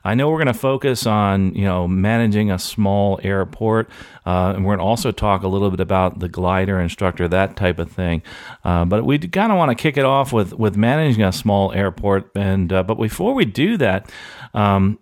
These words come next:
you know, how does someone get to where you are? Maybe kinda tell us a, a little bit of a story as, as how you, you come to manage a, an airport of, of, you know, a small airport, 'cause that's not, not an easy thing to get into. You must have a, a certain unique connection to that airport.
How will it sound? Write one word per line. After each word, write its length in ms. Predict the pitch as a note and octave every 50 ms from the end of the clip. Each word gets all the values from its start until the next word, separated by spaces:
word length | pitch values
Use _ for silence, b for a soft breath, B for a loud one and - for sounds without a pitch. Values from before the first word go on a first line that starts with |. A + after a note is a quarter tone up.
| _ -
you 80 | A#3+
know, 80 | E3+ A2+
how 280 | - - - E3+ G3+
does 160 | A#3 A3+ F#3 -
someone 460 | - - D#3+ D3+ D3 C#3 C3 A#2 G#2
get 300 | F#2 G#2+ A#2 G#2+ - -
to 140 | - A#2 A2+
where 300 | G2+ G2+ G2+ G2+ G2 F#2
you 380 | F2 E2+ F#2 G2+ G2+ G2 F#2+ F2+
are? 360 | F#2+ G2 G2+ G2 F#2 F2 E2+ E2+
Maybe 200 | G2 G#2+ A2+ A2
kinda 280 | - A#2 A2+ G#2 F2
tell 240 | - - A#2 A2+ A#2
us 160 | G#2 - -
a, 220 | G2+ F#2+ F#2 F#2 E2
a 80 | F#2 F#2+
little 240 | F#2+ A2 A#2 A#2+
bit 100 | G#2+ G#2
of 100 | G2 F2+
a 60 | F2 F2
story 480 | - - - - B2 B2 A#2+ A2+ F#2+
as, 140 | F#2 F#2+ - B B B B B B B
as 140 | - G2+ F2+
how 160 | G2 A#2 B2
you, 240 | C3+ C#3 C3 B2 A#2
you 200 | G#2 - G#2 G#2
come 280 | - - A#2+ B2 A#2+ A2+
to 80 | G2
manage 400 | F#2 F#2+ G#2 A2+ B2 A#2+ G#2 -
a, 220 | - F2+ E2+ - F#2+
an 100 | F#2+ F#2+
airport 560 | D2+ G2 A2+ B2 A2+ - - G#2 F#2+ F#2 F#2
of, 280 | F2+ F2+ F2 - - -
of, 360 | - F#2 F#2 F2+ F2 F2 -
you 160 | - G2+ F#2+ F#2
know, 80 | F2
a 40 | F2
small 320 | - - A2+ A2 A2 G#2+
airport, 300 | G2 G#2+ A#2 G2 G2 F2+
'cause 80 | F2+ E2+
that's 200 | G#2 B2+ C3+ E3+
not, 200 | F#3+ F#3 E3+ -
not 180 | C#3+ D#3 F3+ F#3
an 140 | D#3+ B2
easy 340 | B2 C#3+ D3 C#3+ B2 B2 A2+
thing 280 | A2 - - C3+ C3+ B2
to 80 | A2+
get 120 | G2 G#2+ G#2+
into. 280 | A#2 C3+ C#3+ A#2+ G#2+ F#2+
You 140 | F#2 F#2+ G2
must 180 | A2+ A#2 G2+
have 180 | B2 A2+ G2 F#2+ B B B B B B B
a, 220 | - F#2 F#2+ -
a 40 | G2+
certain 400 | F#2+ - - A#2 A#2 - F#2+ F#2+
unique 380 | F#2+ F#2+ G2 F#2+ A#2 A#2 - -
connection 480 | - - F#2+ G2 F#2+ - - - F2+
to 100 | E2 F2+
that 160 | E2 E2+ F2+ F#2
airport. 420 | G2 G2 F#2+ - - D#2+ D#2 -